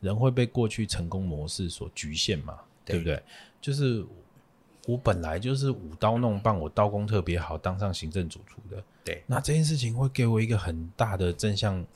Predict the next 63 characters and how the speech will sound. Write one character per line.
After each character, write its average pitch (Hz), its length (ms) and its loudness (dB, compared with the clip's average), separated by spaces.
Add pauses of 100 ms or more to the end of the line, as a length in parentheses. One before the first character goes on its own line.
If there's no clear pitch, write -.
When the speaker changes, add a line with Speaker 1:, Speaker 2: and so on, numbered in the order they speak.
(220)
Speaker 1:
正 113 180 0
向 101 160 2
回 85 160 0
馈， 90 200 0
就 90 100 0
是 90 180 0 (540)
我 90 160 0
永 104 160 2
远 101 160 2
都 87 80 2
要 92 80 2
把 87 140 0
我 80 120 -4
的 73 120 -4
手 73 180 -6
下 87 220 -2
带 85 220 0
成 76 240 -8
就 78 100 -10
是 80 200 -10 (460)
小 78 200 0
黄 85 180 2
瓜 90 180 4
可 87 80 0
以 82 40 0
变 80 200 0
一 76 40 -4
只 80 100 -8
凤 76 220 -6
凰， 85 180 -12 (140)
就 104 100 2
是 107 60 2
这 - 180 -2
种 90 100 0
模 73 220 -8
式， 82 260 -4
这 107 140 4
是 131 100 2
一 123 60 0
个 117 120 0
举 78 240 -10
例 90 160 0
啦。 76 120 -8 (300)
Speaker 2:
对。 - 100 -20 (400)
Speaker 1:
但 175 160 0
是， 139 420 0 (140)
但 165 160 2
是 165 60 2
它 147 140 4
可 98 240 2
能 76 280 -6
就 107 160 -6
是 113 320 -4 (360)
也 85 100 -4
会 110 140 0
变 117 200 0
成 87 80 -2
一 87 60 -2
个 90 80 0
局 78 260 -8
限， 95 180 -2
因 107 100 -2
为 113 100 -2